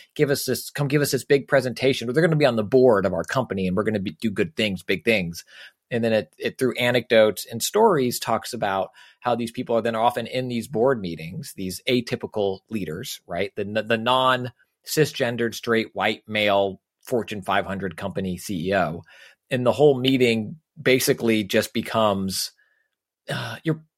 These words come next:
PowerPoint slide's not right. That's not how we would do it. Can I help you with," and there's, like, you need to know how to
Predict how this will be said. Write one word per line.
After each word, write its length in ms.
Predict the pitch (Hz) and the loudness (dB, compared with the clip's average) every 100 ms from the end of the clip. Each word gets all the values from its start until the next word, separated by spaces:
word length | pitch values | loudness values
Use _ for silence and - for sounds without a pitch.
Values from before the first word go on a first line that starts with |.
| _ - | _ 0
PowerPoint 480 | 156 139 127 110 | 2 2 -2 -6
slide's 380 | - 101 95 - | -2 2 2 0
not 240 | 95 92 - | -2 -2 -4
right. 480 | 95 80 - - - _ - | -6 -6 -8 -14 -14 _ -4
That's 160 | 147 | 0
not 120 | 165 | 0
how 100 | 139 117 | 0 0
we 160 | 113 | -2
would 160 | 101 78 | -4 -8
do 160 | 71 60 | -10 -14
it. 120 | - - | -14 -4
Can 120 | 165 | 0
I 80 | 165 | 2
help 220 | 175 175 | 0 0
you 80 | 165 | -4
with," 140 | 160 - - 160 156 _ - | -4 -14 -10 -8 -10 _ -2
and 120 | 151 | 4
there's, 140 | 147 | 4
like, 180 | 135 123 | 4 2
you 80 | 147 | 2
need 260 | 147 165 - | 0 0 -2
to 140 | 147 | -2
know 360 | 131 135 139 131 | 6 8 8 6
how 220 | 110 127 | 2 -2
to 300 | - 123 | -2 -6